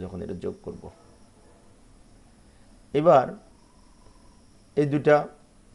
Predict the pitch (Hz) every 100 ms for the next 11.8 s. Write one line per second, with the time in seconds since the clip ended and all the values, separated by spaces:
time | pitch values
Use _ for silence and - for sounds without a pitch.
0 | - - - - _ - - - - -
1 | - - - - - - - - - -
2 | - - - - - - - 147 143 -
3 | 156 185 311 285 185 - - - 123 131
4 | 143 139 139 143 196 285 - - _ _
5 | - 120 120 147 - 113 - 107 98 87
6 | - - 90 - - 104 - 120 131 135
7 | 135 185 269 - 87 73 71 - - -
8 | - - - 101 107 98 92 - - -
9 | - 90 107 131 147 165 165 151 147 143
10 | 139 139 156 143 135 139 131 143 175 165
11 | 131 120 110 110 110 - - 76